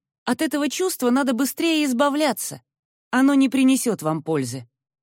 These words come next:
Станет только отнимать энергию. К тому же позволит вами манипулировать. Вам будет сложно стать не только лидером, но и в принципе счастливым человеком.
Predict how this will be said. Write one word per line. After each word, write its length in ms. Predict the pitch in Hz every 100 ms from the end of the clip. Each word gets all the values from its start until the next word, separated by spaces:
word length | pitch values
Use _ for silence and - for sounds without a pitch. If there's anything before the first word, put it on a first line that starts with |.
| _
Станет 460 | - 220 214 208 _
только 340 | 254 247 247 220
отнимать 480 | 214 220 220 220
энергию. 640 | 233 226 170 139 135 117 - _ _ _ _ _ -
К 60 |
тому 280 | - 208 226
же 120 | 247
позволит 640 | - 240 185 175 180 254 190
вами 280 | 165 175
манипулировать. 840 | 214 214 165 147 127 127 135 - _ _ _ _ _ _ -
Вам 320 | 208 226 240
будет 300 | 233 240 240
сложно 420 | - 254 294 240 208
стать 320 | - 233 233
не 140 | 254
только 400 | 247 247 196 196
лидером, 580 | 190 247 233 214 160 143 _ -
но 160 | 233 262
и 80 | 262
в 140 | -
принципе 500 | 320 294 214 202 196
счастливым 600 | 185 - 220 208 185 160
человеком. 680 | 151 196 202 156 120 123 120